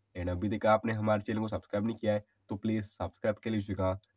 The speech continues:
तो गाइस, बिना डिले में इसका यह वीडियो स्टार्ट करते, तो आप अपने फोन में देखिए, सेटिंग्स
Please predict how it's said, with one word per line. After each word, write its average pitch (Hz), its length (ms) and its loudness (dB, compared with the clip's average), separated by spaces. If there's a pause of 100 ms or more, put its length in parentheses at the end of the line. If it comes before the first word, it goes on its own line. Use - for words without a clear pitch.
तो 101 60 -6
गाइस, 95 200 4
बिना 95 180 0
डिले 104 100 2
में 110 100 0
इसका 107 180 -2
यह 92 200 0
वीडियो 107 500 -2
स्टार्ट 110 400 0
करते, 95 440 -4 (260)
तो 92 60 -2
आप 101 240 2
अपने 107 180 -4
फोन 107 260 -6
में 110 80 -2
देखिए, 107 440 -2 (400)
सेटिंग्स 104 680 -2